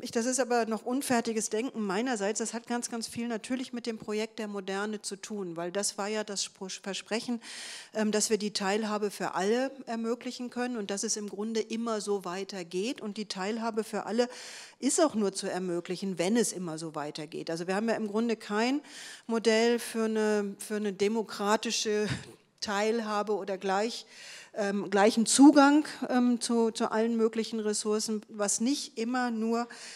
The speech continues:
darauf aus ist, dass es mehr werden könnte. Und ich glaube, da ist eine ganz, ganz große Sollbruchstelle drin und die, da, ähm, da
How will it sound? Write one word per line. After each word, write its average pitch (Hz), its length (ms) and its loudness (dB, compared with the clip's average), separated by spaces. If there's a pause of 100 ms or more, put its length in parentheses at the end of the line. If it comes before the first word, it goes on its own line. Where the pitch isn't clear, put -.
(120)
darauf 202 300 -2
aus 214 320 2
ist, 214 160 -4
dass 202 120 -2
es 208 140 -4
mehr 202 320 2
werden 170 320 -6
könnte. 170 400 -12
Und 180 140 -8
ich 196 100 -10
glaube, 208 240 0
da 214 120 4
ist 233 180 0
eine 247 80 -4
ganz, 247 400 2
ganz 247 300 0
große 226 360 -4
Sollbruchstelle 196 720 -4
drin 180 260 -6
und 202 180 -8
die, 208 140 -4 (460)
da, 208 100 -4 (540)
ähm, 214 360 2
da 208 280 2